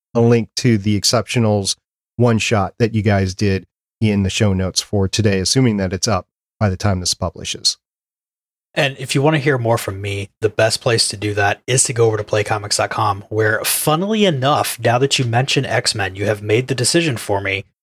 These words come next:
Speaker 2: The episode that is coming up next is going to be looking at X-Men Wolverine's Rage with Didge from Geekset Podcast. But if you're listening to this before that comes out, the newest episode will be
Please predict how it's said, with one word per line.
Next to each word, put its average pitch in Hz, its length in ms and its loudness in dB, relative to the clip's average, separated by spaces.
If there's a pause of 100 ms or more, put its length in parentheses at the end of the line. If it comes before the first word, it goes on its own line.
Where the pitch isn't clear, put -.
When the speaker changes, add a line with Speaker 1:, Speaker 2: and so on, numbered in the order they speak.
(280)
Speaker 2:
The 131 140 0
episode 131 560 2
that 120 340 -2 (140)
is 123 260 -2
coming 120 300 -2
up 104 200 -4
next 113 920 -2 (960)
is 123 220 2
going 113 240 0
to 117 100 -4
be 107 140 -2
looking 104 380 -2
at 104 360 -2
X-Men 123 380 0
Wolverine's 107 480 0
Rage 110 480 0
with 107 280 -2
Didge 120 300 0
from 98 240 -4
Geekset 135 460 0
Podcast. 95 720 -2 (180)
But 120 240 2
if - 140 -6
you're 135 80 2
listening 151 340 0
to 131 120 -6
this 123 160 -2
before 139 420 0
that 135 200 0
comes 113 280 -6
out, 127 300 0 (560)
the 127 80 0
newest 123 280 2
episode 120 420 2
will 110 200 2
be 110 420 0